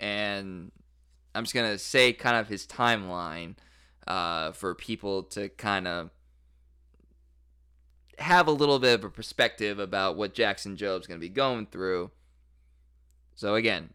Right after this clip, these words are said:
two thousand sixteen, number three overall high school pitcher. He reached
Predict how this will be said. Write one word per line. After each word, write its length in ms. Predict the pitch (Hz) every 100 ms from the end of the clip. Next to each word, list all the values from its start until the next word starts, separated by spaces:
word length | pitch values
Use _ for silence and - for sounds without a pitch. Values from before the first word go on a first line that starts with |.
| _
two 120 | - 123
thousand 200 | 139 156
sixteen, 520 | 170 - - 151 135
number 160 | 117
three 200 | 104 127
overall 420 | 135 127 120 117 107
high 180 | 107
school 200 | 107 113
pitcher. 380 | 101 92 - - - - _ _ _ _ _ _ _ _
He 200 | - 120
reached 540 | 120 127 123 - -